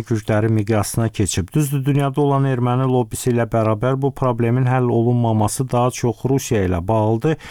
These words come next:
Çünki bu problem həll olunan kimi bu deməkdir ki, Rusiya hər iki ölkəyə təsir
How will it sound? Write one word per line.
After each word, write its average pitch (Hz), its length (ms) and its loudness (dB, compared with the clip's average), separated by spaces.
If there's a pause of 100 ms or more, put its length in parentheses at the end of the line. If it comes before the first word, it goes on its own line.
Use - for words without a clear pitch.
(240)
Çünki 156 380 -2
bu 147 100 -2
problem 143 540 0
həll 135 180 0
olunan 127 400 2
kimi 127 300 -2 (100)
bu 120 380 2
deməkdir 113 720 -2
ki, 143 260 0
Rusiya 127 520 0 (260)
hər 131 160 0
iki 123 240 -2
ölkəyə 117 480 0
təsir 127 480 -2